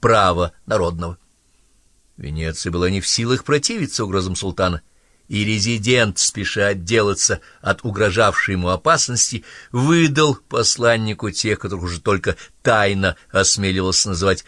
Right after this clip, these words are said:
алжирскими разбойниками. Четыре корабля, вооружённые и экипированные, и сумму денег, достаточную на наём и содержание нужного числа матросов. По возвращении посланного Хейреддин собрал турецкую милицию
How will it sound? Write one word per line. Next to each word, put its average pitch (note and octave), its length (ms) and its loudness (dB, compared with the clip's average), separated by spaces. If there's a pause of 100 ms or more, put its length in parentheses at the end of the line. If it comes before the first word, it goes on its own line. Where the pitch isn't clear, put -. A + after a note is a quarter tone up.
(140)
алжирскими G2 640 0
разбойниками. F#2 680 -4 (720)
Четыре F3 420 0
корабля, F#2+ 400 2
вооружённые A#2+ 640 0 (220)
и G#2+ 200 0
экипированные, F2+ 760 -2 (880)
и C3 140 4
сумму A#2+ 480 2
денег, A#2 380 -2
достаточную A2 680 0 (340)
на A#2 160 2
наём G#2+ 380 2
и - 20 0
содержание G2 560 0
нужного G2 400 -2
числа F#2+ 280 -6
матросов. - 540 -10 (1600)
По A#2+ 120 2
возвращении F3+ 800 2
посланного F3 800 2
Хейреддин C3 720 0
собрал A2+ 380 4
турецкую G2+ 560 0
милицию C3 540 -2